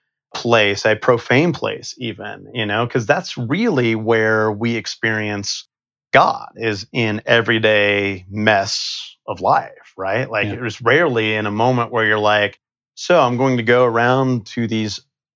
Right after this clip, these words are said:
Speaker 1: holy, moral, upright, more righteous than me people and somehow talk about God in a personal way." That,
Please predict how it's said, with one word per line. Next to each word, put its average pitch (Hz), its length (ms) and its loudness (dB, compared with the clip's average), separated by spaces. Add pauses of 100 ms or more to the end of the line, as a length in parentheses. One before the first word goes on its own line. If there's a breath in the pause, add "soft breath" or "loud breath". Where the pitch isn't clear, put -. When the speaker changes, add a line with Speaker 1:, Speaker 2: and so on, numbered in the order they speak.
(220)
Speaker 1:
holy, 135 560 2
moral, 127 720 2 (460)
upright, 127 920 2
more 123 280 4
righteous 123 460 0
than 113 160 0
me 117 160 0
people 113 440 -4
and 107 100 -4
somehow 110 320 -2
talk 107 280 0
about 107 280 -2
God 113 340 4
in 98 120 -6
a 95 80 -6
personal 104 500 -4
way." 104 220 0
That, 104 200 -2